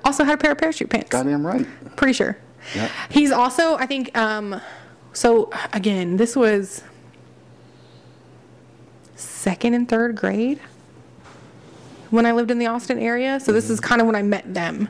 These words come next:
Speaker 2: Yeah.
Speaker 1: Um, so my uncle had a kid with his mom.
Speaker 2: Yeah.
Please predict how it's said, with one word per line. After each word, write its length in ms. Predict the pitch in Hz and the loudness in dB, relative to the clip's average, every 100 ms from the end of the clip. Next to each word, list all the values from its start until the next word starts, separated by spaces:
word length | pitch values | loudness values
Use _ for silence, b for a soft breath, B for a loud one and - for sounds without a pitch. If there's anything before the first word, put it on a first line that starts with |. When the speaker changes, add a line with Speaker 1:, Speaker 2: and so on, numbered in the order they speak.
| - | 2
Speaker 2:
Yeah. 320 | 131 113 101 101 - | 4 4 0 -8 -2
Speaker 1:
Um, 540 | 208 196 190 185 190 | 2 2 0 -4 -6
so 160 | 220 220 | 0 4
my 260 | 214 233 254 | 4 4 2
uncle 640 | 233 226 196 196 226 - - - - - - - - B B B B B B B - - | -2 -2 -2 -2 -4 -8 -20 -20 -20 -20 -20 -20 -20 B B B B B B B -20 -18
had 200 | - 240 | -4 0
a 40 | 214 | 2
kid 500 | - 233 196 190 208 - - | 4 4 4 0 -4 -8 2
with 400 | 214 196 196 - | 4 4 2 -4
his 260 | - 214 | -2 0
mom. 260 | 190 - 208 - - | 0 -2 -8 -14 -8
Speaker 2:
Yeah. 220 | - 92 | -4 -4